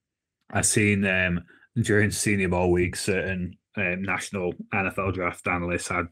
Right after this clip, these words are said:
Rachaad White as something like sixteenth ranked running back in this class. And for me, I was like, "Look, come on, let, let's, let's behave." We're talking about a kid who's coming off the back of his first thousand yard season, fifteen touchdowns,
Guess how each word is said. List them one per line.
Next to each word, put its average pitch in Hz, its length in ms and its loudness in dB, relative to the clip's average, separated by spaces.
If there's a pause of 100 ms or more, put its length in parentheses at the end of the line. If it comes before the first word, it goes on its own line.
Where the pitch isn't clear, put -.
(160)
Rachaad 101 720 -2
White 90 220 -4
as 85 100 -8
something 92 300 -10
like 87 220 -6
sixteenth 95 600 -6
ranked 95 220 -6
running 98 240 -4
back 95 240 -4
in 95 100 -8
this 92 120 -8
class. - 360 -6 (240)
And 101 120 -6
for - 80 -4
me, 95 100 2
I 90 80 0
was 87 100 -2
like, 87 240 -2
"Look, 90 300 -4 (260)
come 95 120 -2
on, 82 160 -6 (160)
let, 104 180 -4 (100)
let's, 110 280 -2
let's 113 220 0
behave." 90 420 0 (400)
We're 113 100 8
talking 113 320 4
about 101 240 2
a - 40 -10
kid 98 320 4
who's 95 440 2
coming 101 220 0
off 92 160 -4
the 95 80 -6
back 92 300 -2
of 92 340 -4 (560)
his 101 160 0
first 110 280 4
thousand 104 300 2
yard 92 280 0
season, 87 540 0 (480)
fifteen 110 440 2
touchdowns, 90 800 -6